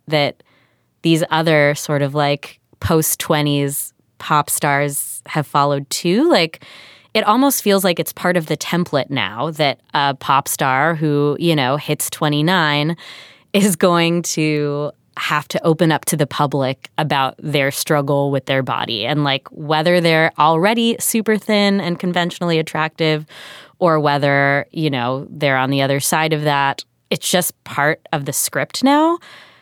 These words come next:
A big part of sort of, like, Taylor Swift's public image in her last few years has been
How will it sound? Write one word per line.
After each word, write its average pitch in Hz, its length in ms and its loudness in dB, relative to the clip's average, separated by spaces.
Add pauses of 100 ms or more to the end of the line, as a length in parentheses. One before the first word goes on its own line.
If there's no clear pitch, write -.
A 156 60 0
big 165 320 -2
part 156 280 0
of 151 100 0
sort 151 240 0
of, 143 100 -2
like, 143 200 0
Taylor 151 320 0
Swift's - 640 -2 (160)
public 151 340 0
image 143 360 0
in 143 100 4
her 143 160 2
last 131 340 -2
few 139 140 -2
years 135 540 0
has 143 240 -4
been 139 560 -2